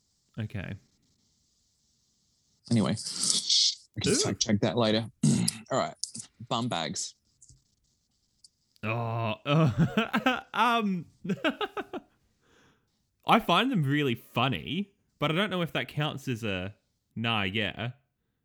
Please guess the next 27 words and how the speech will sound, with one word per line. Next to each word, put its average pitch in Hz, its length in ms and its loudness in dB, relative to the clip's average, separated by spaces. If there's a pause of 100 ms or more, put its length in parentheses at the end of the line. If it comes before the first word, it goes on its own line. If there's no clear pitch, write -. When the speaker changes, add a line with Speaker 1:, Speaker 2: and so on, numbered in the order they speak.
(140)
Speaker 1:
I 156 100 2
would 214 160 2
never 170 200 0
wear 123 240 2
one. 95 380 -8 (760)
So 165 380 -4
maybe 196 220 0
it's 202 120 -2
a 208 60 0
Speaker 2:
Okay. 156 80 -2
Speaker 1:
yeah, 135 140 2
nah. 104 260 -2 (880)
Speaker 2:
I 107 80 0
would 95 120 0
agree. 90 380 0 (400)
I, 101 240 0
Speaker 1:
But 165 140 2
when 175 100 2
Speaker 2:
um, 180 60 2
Speaker 1:
other 190 120 -2
people 190 280 -2
wear 143 240 2
'em, 107 180 -2
th-, - 460 -16
when 165 260 -2
people 180 320 -2
who 208 60 0